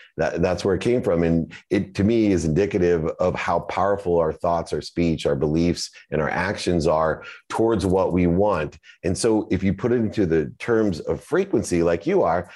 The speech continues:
we have to look at vibration, 'cause vibration is what creates frequency. Everything vibrates. Everything vibrates. Even things you can't see are vibrating. And see, the earth or minerals, they vibrate the slowest,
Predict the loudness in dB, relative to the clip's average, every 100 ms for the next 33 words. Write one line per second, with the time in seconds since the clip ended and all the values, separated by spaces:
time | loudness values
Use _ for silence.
0 | -20 -2 0 0 0 0 0 0 -2 -2
1 | 0 0 0 -4 -10 -6 -2 0 0 0
2 | 0 0 -2 0 0 0 -6 _ -20 -16
3 | -4 0 0 -2 -6 0 0 0 -6 -6
4 | -6 -6 -10 -20 -20 _ -4 -2 2 2
5 | 2 2 2 2 0 -2 -6 -10 -18 _
6 | _ _ _ _ _ 0 2 2 2 2
7 | 2 2 0 -2 -4 -10 -16 _ -2 2
8 | 2 2 2 2 0 0 0 2 2 2
9 | 2 2 2 0 0 -4 -12 -8 -4 0
10 | 2 2 2 2 2 2 2 2 2 2
11 | 2 2 2 2 2 0 2 2 0 -4
12 | -6 0 2 2 0 -4